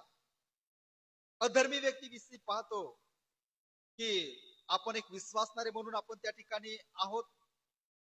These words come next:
पण सोबतच त्या ठिकाणी एक अधर्मी व्यक्ती देखील आपल्याला आढळतो आणि तो अधर्मी व्यक्ती असतो, परंतु त्याच्या जीवनासंबंधी जेव्हा आपण विचार करतो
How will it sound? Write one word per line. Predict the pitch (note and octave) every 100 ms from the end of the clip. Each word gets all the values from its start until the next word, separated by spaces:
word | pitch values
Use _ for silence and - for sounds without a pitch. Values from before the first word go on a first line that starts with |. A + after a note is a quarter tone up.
| _ _ _
पण | B3+
सोबतच | B3+ A#3+ A#3+ C4+ C#4 -
त्या |
ठिकाणी | B3+ B3+ B3+ B3 A#3
एक | A#3 A#3 F#3+
अधर्मी | G#3 A#3+ B3
व्यक्ती | B3 A#3 B3
देखील | G#3 G#3+ A#3
आपल्याला | G3+ G3+ G#3 G#3 F3
आढळतो | F#3 G#3 - F3+ B2+ _ _ _ _ _ _ _ _ E3+
आणि | G3
तो | G3+ G3 E3 F3+
अधर्मी | F#3+ A3+ A#3
व्यक्ती | A3 - G3+ F#3
असतो, | F#3 - A3+ E3 - _ _ _ _ _ _ _ _ _ -
परंतु | C4+ C#4+
त्याच्या | D4 B3 C4+
जीवनासंबंधी | C4+ A#3 B3+ D#4 D4 - C4+ C#4 C4+
जेव्हा | G3+ B3 B3+
आपण | - A3
विचार | F#3+ - A#3+
करतो | - A#3+ - F#3